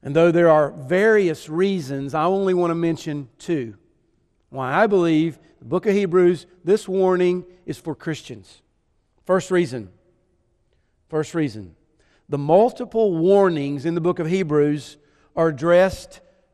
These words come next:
to new covenant believers. Okay, you got your Bibles open? Look with me there for a minute. Okay,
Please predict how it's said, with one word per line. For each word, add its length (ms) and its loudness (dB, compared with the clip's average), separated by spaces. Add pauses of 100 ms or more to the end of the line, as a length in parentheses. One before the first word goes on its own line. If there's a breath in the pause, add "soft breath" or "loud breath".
(120)
to 420 0
new 400 -4
covenant 680 -4
believers. 840 -2
Okay, 260 -4 (380 soft breath)
you 360 -20
got 160 -4
your 80 -6
Bibles 340 2
open? 320 0
Look 200 -2
with 120 0
me 120 -2
there 160 0
for 160 -6
a 40 -2
minute. 280 -8 (340)
Okay, 380 -2